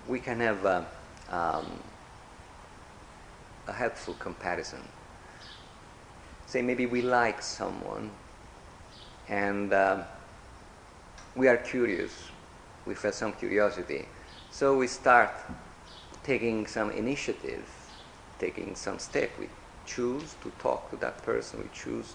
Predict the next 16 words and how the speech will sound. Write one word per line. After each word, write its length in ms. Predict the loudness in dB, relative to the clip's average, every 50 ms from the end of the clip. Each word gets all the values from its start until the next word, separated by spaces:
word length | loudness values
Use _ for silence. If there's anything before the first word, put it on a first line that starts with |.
| -10 -8
to 140 | -6 -6 -8 -10 -14 -18 -20 -20 -18 -16 -12
see 280 | -10 -8 -6 -6 -4 -2
that 260 | 0 0 -2 -2 -4
person, 460 | -4 -4 -4 -4 -4 -8 -10 -10 -12 -12 -16 -18 -20 -20 -18 -18 -18 -18 -18 -20 -20 -20 -20 -12 -6 -2
and, 360 | 0 0 0 0 2 4 6
uh, 280 | 6 6 6 6 4 0 -4 -10 -14 -16 -18 -18 -18 -18 -18 -20 -20 -20 -20 -18 -18 -18 -20 -20 -20 -20 -20 -20 -20 -20 -20 -20 -20 -20 -20 -18 -18 -18 -18 -10 -6
we 100 | -4 -2
might 380 | 0 0 2 2 2 2 0 -2 -6 -12 -16 -18 -18 -18 -18 -18 -18 -18 -18 -18 -16 -10 -6
end 220 | -6 -4 0 2
up 320 | 2 2 2 0 -6 -12 -16 -16 -18 -18 -18 -18 -18 -10 -4
being 260 | -2 0 0 0 0 0
married 380 | 0 0 0 0 -2 -4 -6 -6
to 100 | -8 -8
that 220 | -8 -8 -8 -10 -8
person, 380 | -8 -8 -8 -8 -8 -10 -10 -12 -14 -16 -18 -18 -18 -18 -18 -18 -18 -20 -18 -18 -18 -18 -18 -20 -20 -20 -20 -20 -18 -8 -4
or, 340 | 0 2 2 2 2 0